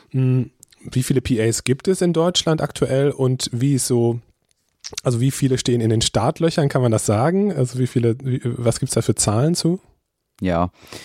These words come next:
Speaker 2: Also wir als Berufsverband würden oder möchten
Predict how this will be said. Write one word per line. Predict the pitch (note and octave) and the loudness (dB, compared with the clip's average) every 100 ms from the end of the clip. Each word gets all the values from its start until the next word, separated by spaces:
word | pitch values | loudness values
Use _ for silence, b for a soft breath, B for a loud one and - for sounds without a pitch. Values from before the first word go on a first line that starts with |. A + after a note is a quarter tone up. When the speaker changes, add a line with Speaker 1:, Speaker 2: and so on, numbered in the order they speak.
| B B B B B B B B _ - | B B B B B B B B _ -2
Speaker 2:
Also | A2 G#2 G2 | -2 0 2
wir | A2+ | 2
als | G#2+ | 2
Berufsverband | - F2+ A#2 - A#2+ G2+ A2+ A#2 A2 A2+ | -4 -8 -8 -4 -2 2 4 2 0 -10
würden | - F#2+ G2 G#2+ A2 G#2+ G2 | -14 -10 -4 0 2 0 0
oder | F#2 F#2+ | -2 2
möchten | A2 - - G2 G#2+ | 2 2 0 2 2